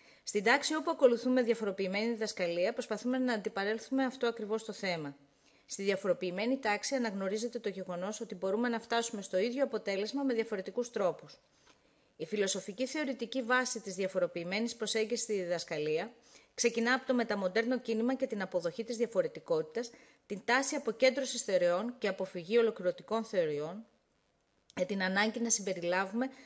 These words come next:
τις προσωπικές τάσεις και ενδιαφέροντα των μαθητών μας. Ψυχολογική βάση της διδασ-, διαφοροποιημένης διδασκαλίας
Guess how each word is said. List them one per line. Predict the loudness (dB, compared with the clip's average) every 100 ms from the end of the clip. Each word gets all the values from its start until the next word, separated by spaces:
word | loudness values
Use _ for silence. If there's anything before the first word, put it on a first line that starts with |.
| -10
τις | -6 -4
προσωπικές | -4 -4 -4 -4 -2
τάσεις | 0 0 -2
και | -4
ενδιαφέροντα | 0 0 0 -2 -2 -4
των | -6
μαθητών | -8 -6 -6 -6
μας. | -8 -14 _ _ _ -12
Ψυχολογική | -4 2 2 2 -2 -6 -2
βάση | 0 0 -2
της | -6 -8 -4
διδασ-, | -4 -4 -4 -4 -6 -10
διαφοροποιημένης | -6 -6 -4 -6 -4 -4 0 0 -2
διδασκαλίας | -6 -4 -4 -2 -2 0 0